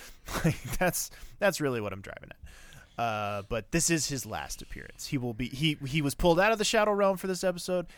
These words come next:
He's going right back in. We will, we will not be seeing, uh, Susan's dad anymore.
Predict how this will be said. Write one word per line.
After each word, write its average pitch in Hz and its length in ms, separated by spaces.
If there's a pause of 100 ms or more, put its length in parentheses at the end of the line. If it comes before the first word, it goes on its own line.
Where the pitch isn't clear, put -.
He's 139 140
going 131 200
right 113 180
back 90 200
in. - 140 (240)
We 123 120
will, 110 360
we 123 100
will 117 140
not 107 240
be 110 80
seeing, 98 640
uh, 90 300
Susan's 101 400
dad 87 340 (320)
anymore. 98 480